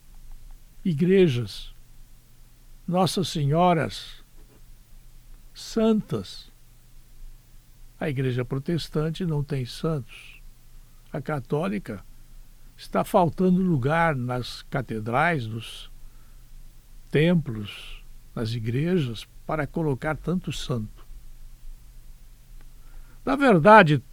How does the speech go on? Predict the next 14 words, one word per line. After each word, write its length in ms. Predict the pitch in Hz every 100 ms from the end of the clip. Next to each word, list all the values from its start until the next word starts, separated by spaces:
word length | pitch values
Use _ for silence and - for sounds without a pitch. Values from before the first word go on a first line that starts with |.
| -
todos 500 | 233 233 202 151 113
eles 640 | 147 175 147 117 - - - - - - - - - - -
são 300 | - - 247
pessoas 880 | 247 311 233 - 208 196 175 - - - -
iguais, 880 | 190 170 208 214 170 139 - - - - - - - - - - -
absolutamente 1000 | 254 - - 208 202 165 160 165 143 131
iguais 720 | 110 135 185 160 107 - - - - - -
a 100 | 165
todos 400 | 143 190 185 156
nós, 340 | 131 160 156 131
mas 260 | 175 156
alguns 440 | 185 160 143 190 202
entendem 800 | 226 170 170 196 185 147 120
de 340 | 120 147 139